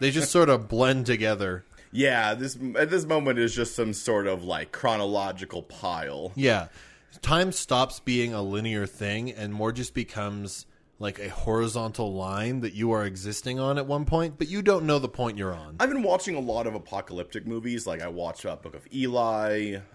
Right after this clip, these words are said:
Speaker 1: Yeah.
Speaker 2: Um, I watched The Bad Batch, which was
Speaker 1: Never heard of that one.
Speaker 2: not a great movie.
Speaker 1: No?
Speaker 2: It's
Speaker 1: That's
Speaker 2: on
Speaker 1: probably
Speaker 2: Netflix.
Speaker 1: why.
Speaker 2: It's on, it's on, it's on, it's on Netflix.
Speaker 1: <laughs>
Speaker 2: It's kind of pro-cannibal,
Speaker 1: Huh.
Speaker 2: which is weird. Uh,
Speaker 1: Okay.
Speaker 2: yeah.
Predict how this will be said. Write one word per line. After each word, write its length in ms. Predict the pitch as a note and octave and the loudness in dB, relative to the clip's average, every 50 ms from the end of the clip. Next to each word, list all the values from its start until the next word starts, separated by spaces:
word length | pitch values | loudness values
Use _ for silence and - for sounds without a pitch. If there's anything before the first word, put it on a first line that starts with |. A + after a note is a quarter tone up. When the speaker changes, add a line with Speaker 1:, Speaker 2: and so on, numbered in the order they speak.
| - - | -6 -2
Speaker 1:
Yeah. 340 | A2+ G2+ E2+ D#2+ D#2 D#2 D#2 | -2 0 -2 -2 -6 -8 -10
Speaker 2:
Um, 200 | D2 D2 D2+ C#2+ - _ _ _ _ _ _ _ _ _ _ _ | -12 -12 -14 -16 -18 _ _ _ _ _ _ _ _ _ _ _
I 40 | - | -4
watched 260 | G#2+ D3 G3 F#3+ - | -2 0 0 0 -4
The 60 | - F2 | -8 -6
Bad 360 | D#2 F2+ F#2+ G#2+ A#2+ A#2+ G#2 | 0 2 4 4 4 2 0
Batch, 400 | A#2+ A#2+ B2 A#2+ A#2+ - - - - | -2 -4 -2 -2 -4 -6 -8 -10 -8
which 220 | F#2+ F#2 - - | -6 -8 -6 -6
was 460 | F#2 F2+ F2 E2+ D#2+ D#2 - - - _ _ _ _ - | -8 -8 -8 -8 -8 -10 -12 -14 -16 _ _ _ _ -6
Speaker 1:
Never 200 | A#2 A2 G#2+ G#2+ | -2 0 0 2
heard 100 | A2 G#2 | 2 2
of 40 | G2+ | 2
that 200 | A2 A#2+ A#2+ G#2+ | 2 2 2 2
one. 120 | G2 F#2 | 0 -2
Speaker 2:
not 100 | F2+ - | -4 -4
a 40 | G#2+ | -6
great 280 | - E3 D3 A#2+ - | -4 -4 -2 -2 -2
movie. 520 | F2+ F#2 F2 F2+ F2 E2+ F#2 F2+ F2 F2 F#2 - | -4 -4 -4 -4 -4 -4 -4 -4 -4 -6 -6 -4
Speaker 1:
No? 260 | A2+ A#2+ B2+ C3 B2 - - | -4 -2 -2 -4 -4 -6 -2
Speaker 2:
It's 80 | D#3+ F3+ | 2 2
Speaker 1:
That's 100 | G#3+ E3+ | 2 4
Speaker 2:
on 40 | C#3+ | 4
Speaker 1:
probably 360 | C#3 B2 A#2+ B2+ C3 D3+ C#3 C3 | 4 4 6 6 4 4 4 4
Speaker 2:
Netflix. 60 | C3 | 6
Speaker 1:
why. 340 | C3 C3+ B2+ G2+ F2+ F2+ - - - | 6 6 4 4 2 0 0 0 2
Speaker 2:
It's 100 | - E3 | 2 2
on, 100 | F#3+ F#3 - G3 | 2 2 2 2
it's 80 | E3+ | 2
on, 200 | G#3 F#3+ F3+ - - | 2 2 0 0 0
it's 120 | D#3+ C#3 | 0 0
on, 240 | F3+ G#3 D#3+ C#3 B2 A#2+ | 0 0 0 0 -2 0
it's 220 | - D3+ E3 D#3+ | 2 4 4 4
on 120 | A3+ G#3+ F3 | 4 2 4
Netflix. 440 | D#3 D#3 - - D#3+ C3+ A#2+ B2+ - | 4 4 4 6 4 4 4 2 -4
Speaker 1:
<laughs> 20 | |
Speaker 2:
It's 160 | - D#3 D3+ - | -4 -6 -6 -4
kind 280 | - - F3 A3 B3 | -2 0 2 2 2
of 100 | G#4 - - | 0 -2 -2
pro-cannibal, 1040 | - C#3+ E3 F3+ F3 F3 - B2+ C3 C#3 D#3 D#3+ - G3 G3+ G3 G3 F#3 - - - - - | 2 4 4 4 4 2 2 0 2 2 0 0 0 0 0 2 0 0 -4 -8 -16 -4 0
Speaker 1:
Huh. 280 | F3+ F#3+ E3 B2 G2+ F2+ - | 2 4 4 4 2 0 -4
Speaker 2:
which 160 | - C#3 - | -6 -4 -4
is 100 | C#3+ C3+ A#2+ | -4 -4 -2
weird. 420 | A#2 C#3 D3 D#3 E3 F3 E3+ E3 - _ _ _ _ _ _ _ - | -2 0 2 2 2 2 0 -4 -14 _ _ _ _ _ _ _ -4
Uh, 360 | G#2 A2 G#2 G2+ G#2 A2 A2 - D3 | 0 2 2 2 2 0 0 -2 -2
Speaker 1:
Okay. 340 | - - C3 A#2+ B2+ D3 C#3+ - - - - - - - - - - - - - | 0 2 4 4 4 4 2 -2 -10 -14 -14 -16 -16 -18 -20 -20 -20 -18 -14 -8
Speaker 2:
yeah. 340 | - - - - - E4 | -6 -4 -2 -2 -2 -4